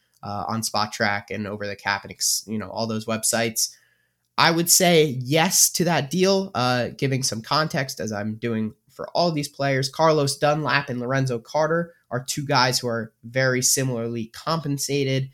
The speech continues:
I think Jihad Ward is just around their level, maybe a little bit below. Obviously, the market's always going up, so that's something you also have to t-, take into consideration. Every year, the market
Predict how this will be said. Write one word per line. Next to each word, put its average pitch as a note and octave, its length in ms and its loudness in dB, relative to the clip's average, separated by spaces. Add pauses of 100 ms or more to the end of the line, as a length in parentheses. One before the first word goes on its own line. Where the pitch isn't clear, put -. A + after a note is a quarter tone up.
(220)
I C3 120 -2
think B2+ 180 -2
Jihad A#2 340 -2
Ward A2 280 -4
is A2 180 -8
just - 320 -8
around G#2+ 400 -6
their G#2+ 220 -6
level, A2+ 300 -4
maybe A2 260 -2
a G#2 60 -4
little A#2 200 -4
bit A2 180 -10
below. E3 380 2 (260)
Obviously, C#3+ 280 2
the C3+ 80 0
market's B2 340 2
always A#2 300 0
going A2 260 0
up, - 180 -6
so - 140 -2
that's G2+ 240 -6
something A2 240 -4
you G#2 100 -6
also G2 260 -8
have F#2 140 -8
to G#2+ 100 -10 (340)
t-, - 160 -18
take B2 240 -4
into G#2+ 160 -6
consideration. G2+ 760 -8
Every A2 280 -4
year, G#2 340 -6 (280)
the G#2+ 60 -6
market G2 460 -6